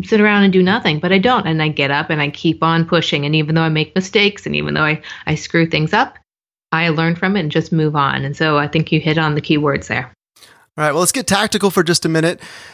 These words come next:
Speaker 2: as
Speaker 1: Sure.
Speaker 2: far as what your sp-, specific things, specific skills or lessons you're hoping to learn by, you know, immersing yourself in this, this world of travel entrepreneurs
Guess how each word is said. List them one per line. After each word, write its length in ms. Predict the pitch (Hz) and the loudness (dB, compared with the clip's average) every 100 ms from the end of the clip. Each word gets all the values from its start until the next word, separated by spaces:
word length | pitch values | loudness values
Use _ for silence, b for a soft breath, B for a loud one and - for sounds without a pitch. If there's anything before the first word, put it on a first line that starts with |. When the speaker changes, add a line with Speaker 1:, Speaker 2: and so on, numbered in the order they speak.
| B | B
Speaker 2:
as 240 | - 165 269 | -4 0 0
Speaker 1:
Sure. 100 | - | 0
Speaker 2:
far 220 | 165 165 | 2 2
as 180 | 156 135 | 0 0
what 300 | 170 180 180 | 0 0 -2
your 80 | - | -2
sp-, 380 | - - 180 | -6 -18 -20
specific 1120 | 151 - - - 180 - - 254 - 247 240 - | -18 -8 -8 -4 0 2 2 0 -2 -4 -4 -20
things, 600 | 202 - 185 175 170 156 | -14 -4 -2 0 -2 -4
specific 500 | - 160 - 190 - | -4 -2 -2 -2 -4
skills 580 | - - 180 175 170 160 | -4 2 4 4 2 0
or 120 | 156 | -2
lessons 480 | 151 147 156 147 135 | 0 0 -2 -4 -4
you're 100 | 147 | -2
hoping 320 | 147 143 143 | -2 -2 -6
to 100 | 147 | -4
learn 580 | 135 127 143 139 127 123 B B - | -6 0 2 4 2 -2 B B -2
by, 400 | 139 139 139 139 - - | 0 2 0 -4 -8 -14
you 80 | 139 | -12
know, 60 | |
immersing 440 | - 143 147 143 151 | -6 0 2 2 0
yourself 440 | 143 - 143 - | 0 2 0 0
in 100 | 139 | -2
this, 400 | 131 131 - - - _ _ _ - | -2 -2 -2 -4 -10 _ _ _ -12
this 160 | 143 135 | -8 -4
world 400 | 131 147 143 135 | 2 4 4 0
of 80 | |
travel 400 | 117 147 135 135 | 0 0 2 0
entrepreneurs 760 | 123 139 143 135 131 139 135 131 | 0 -2 -4 -2 0 2 2 0